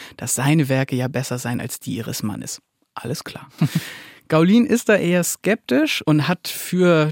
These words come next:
diese Aussagen von Frau Nolde nie Beweise gesehen. Bei einer anderen Geschichte von Malsgaard hat er wohl stichfestere Beweise. Da geht es um einen kleinen,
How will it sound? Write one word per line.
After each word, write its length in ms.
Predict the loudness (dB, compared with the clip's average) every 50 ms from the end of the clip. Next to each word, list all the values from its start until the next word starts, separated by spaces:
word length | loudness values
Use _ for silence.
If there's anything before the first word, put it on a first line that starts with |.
| 0 -2
diese 240 | -2 0 0 2
Aussagen 420 | 2 2 2 2 2 2 4 4 4
von 140 | 4 2 0
Frau 180 | 2 2 2
Nolde 360 | 4 4 4 4 4 4 4
nie 180 | 4 4 2 2
Beweise 500 | 0 -2 0 0 2 2 2 2 0 -2
gesehen. 440 | -2 -4 -4 -2 0 2 2 2 2 0 -6 -16 -16 -18 -16 -12 -8
Bei 120 | -6 -2
einer 200 | 0 0 0 2
anderen 380 | 2 2 2 2 2 2 0 0
Geschichte 360 | 0 0 -2 -4 -4 -4 -2
von 160 | 0 0 2
Malsgaard 480 | 2 0 -2 -2 -4 -2 -2 -2 -2 -2
hat 100 | -4 -4
er 120 | -4 -4
wohl 120 | -2 -2 -2
stichfestere 1000 | -2 -4 -6 _ -2 0 0 0 0 -4 -8 -6 -6 -6 -6 -8 -8 -8 -8 -8
Beweise. 640 | -8 -10 -6 -4 -2 0 0 0 0 0 0 0 0 -2
Da 240 | -4 -4 -4 -2 -4
geht 240 | -4 -6 -8 -6 -6
es 100 | -8 -8
um 160 | -6 -8 -6
einen 360 | -4 -2 0 2 2 2 0
kleinen, 680 | 0 -4 -8 -4 -2 0 0 2 2 2 2 2 0